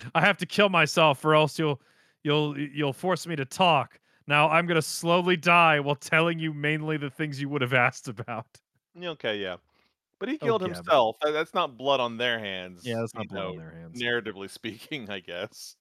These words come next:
Speaker 1: Yeah. Uh, let's, let's wrap this thing up. We get a, an extended, uh, a sequence that I hate where the lady wakes up and is like, "Is it all a dream?"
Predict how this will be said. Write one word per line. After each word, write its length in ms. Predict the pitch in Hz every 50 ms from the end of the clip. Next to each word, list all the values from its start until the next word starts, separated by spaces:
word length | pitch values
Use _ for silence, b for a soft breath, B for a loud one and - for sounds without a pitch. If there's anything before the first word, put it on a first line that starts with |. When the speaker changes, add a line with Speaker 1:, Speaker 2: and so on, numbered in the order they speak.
| _
Speaker 1:
Yeah. 440 | - 120 110 110 107 107 104 101 98 - _ _ _ _ _ _ _ _ _ _ _ _ _ -
Uh, 340 | 160 175 185 185 185 190 190
let's, 220 | 208 285 - - -
let's 240 | 330 - - -
wrap 220 | 294 247 233 220 -
this 180 | 214 190 -
thing 200 | - 202 185 165
up. 240 | 165 156 139 - -
We 100 | 160 175
get 140 | 185 208 202
a, 300 | 196 190 185 180 175 180 170
an 100 | 185 175
extended, 600 | 170 - - - 214 208 196 190 185 175 147 160
uh, 180 | 151 156 156 139
a 80 | 143 143
sequence 480 | - - - 185 160 - 170 160 139 -
that 200 | 156 151 147 -
I 200 | 143 143 143 135
hate 280 | 135 143 139 135 135 123
where 100 | 127 127
the 80 | 117 120
lady 260 | 117 120 117 117 117
wakes 340 | 107 113 113 107 - - -
up 180 | 113 107 -
and 80 | 117 107
is 100 | 101 101
like, 160 | 117 120 147
"Is 120 | 185 202 214
it 80 | 220 214
all 260 | 208 208 208 208 202
a 40 | 214
dream?" 800 | 196 - 196 196 202 202 208 214 226 247 262 269 269 277 262